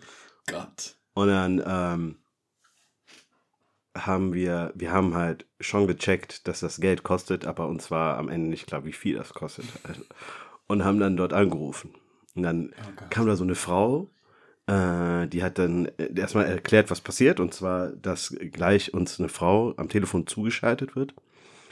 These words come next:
Speaker 2: Äh, und die bräuchte aber vorab unseren Namen. Und du hattest dann ungefähr, ne, wie nach so einem Anrufbeantworter eine Sekunde Zeit, dann kam ein Pieps,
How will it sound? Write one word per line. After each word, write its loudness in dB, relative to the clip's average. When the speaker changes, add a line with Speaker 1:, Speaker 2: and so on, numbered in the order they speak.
Speaker 2:
Äh, 0
und 0
die 2
bräuchte 4
aber 2
vorab 2
unseren 0
Namen. -2
Und 0
du 4
hattest 0
dann 4
ungefähr, 4
ne, 2
wie 2
nach -4
so -4
einem 2
Anrufbeantworter 2
eine 0
Sekunde 4
Zeit, 2
dann 2
kam -2
ein 0
Pieps, 0